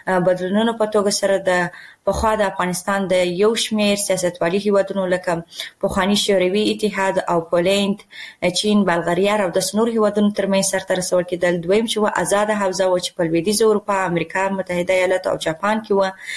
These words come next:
دریم هم په خپله، آه، چې وه د هند د نیمایي وچې سوداګریزه حوزه وه، چې د هند د نیمایي وچې د سره د افغانستان سوداګري ډېره، آه، اوږده تاریخچه لري،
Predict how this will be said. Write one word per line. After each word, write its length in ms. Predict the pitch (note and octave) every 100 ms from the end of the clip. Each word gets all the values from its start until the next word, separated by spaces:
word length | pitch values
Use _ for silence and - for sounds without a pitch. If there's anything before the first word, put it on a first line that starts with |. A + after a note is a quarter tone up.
| - - -
دریم 200 | A#3 C#4 C4+
هم 100 | C4 B3
په 40 | -
خپله، 240 | A#3 A3+
آه، 800 | A3 - - - - F#3 F3 E3+
چې 140 | E3+ G3+
وه 180 | G3+ G3+
د 100 | F#3 F#3+
هند 160 | G#3+
د 40 | G3+ F#3+
نیمایي 260 | F3+ F#3+
وچې 260 | G#3+ A3 G#3+ -
سوداګریزه 560 | F#3 F3 F3 F#3+ A3 A3
حوزه 240 | G3+ F#3 G3
وه، 120 | F#3+
چې 120 | F#3 F3
د 20 | F3
هند 120 | A3 A#3
د 80 | A#3
نیمایي 280 | A#3 A3+ G#3+
وچې 240 | G#3+ G#3 F#3
د 20 | F#3 F#3 - - - -
سره 160 | A3+ G3+
د 60 | F3
افغانستان 440 | - F3 E3+ G3+ G3
سوداګري 580 | G3 E3+ E3+ F3+ G3 G3+
ډېره، 200 | G#3 G#3+ G3+ -
آه، 180 | F3 E3
اوږده 260 | G3 F3+ A3+ A3+
تاریخچه 360 | G#3 G#3 - G#3 G3+ G3+ F#3
لري، 260 | F3+ G3